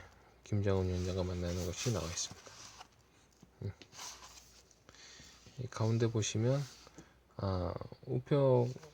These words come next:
둘이 만나는 걸,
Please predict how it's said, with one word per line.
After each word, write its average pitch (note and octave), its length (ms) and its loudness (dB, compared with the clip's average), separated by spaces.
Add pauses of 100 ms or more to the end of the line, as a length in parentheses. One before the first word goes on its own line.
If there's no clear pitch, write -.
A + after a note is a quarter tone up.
(920)
둘이 C3 220 6
만나는 F#2+ 680 4 (300)
걸, F2+ 340 0